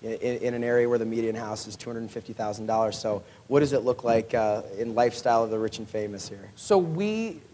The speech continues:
Speaker 2: as a team, we, we do everything. I mean, I, I never want to just segment myself,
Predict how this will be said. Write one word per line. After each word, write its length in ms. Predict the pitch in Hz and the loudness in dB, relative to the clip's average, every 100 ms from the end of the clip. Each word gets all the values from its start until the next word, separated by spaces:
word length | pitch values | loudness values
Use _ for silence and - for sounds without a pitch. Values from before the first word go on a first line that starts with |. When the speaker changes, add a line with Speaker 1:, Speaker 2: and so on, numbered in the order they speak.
| - - - - | -20 -20 -14 0
Speaker 2:
as 180 | 170 180 | 2 2
a 60 | |
team, 540 | 170 - 170 147 117 117 - | -2 -6 -4 -2 -4 -6 -6
we, 360 | 135 143 135 - | -2 0 0 -2
we 120 | 143 | -2
do 240 | 160 170 143 | 0 2 2
everything. 460 | 113 113 117 101 - - | 0 -4 -10 -14 -18 -8
I 40 | 139 | -4
mean, 120 | 139 | 2
I, 200 | 139 143 139 | 4 4 2
I 80 | 143 | 2
never 300 | 151 151 151 | 2 4 6
want 300 | 143 131 - | 6 2 -2
to 360 | - 120 113 - - - - _ | -4 -2 -2 -6 -18 -20 -20 _
just 240 | - 143 - | -2 0 4
segment 480 | 160 175 147 123 120 | 6 6 4 -2 -2
myself, 600 | 123 - 131 120 117 | -6 0 4 4 2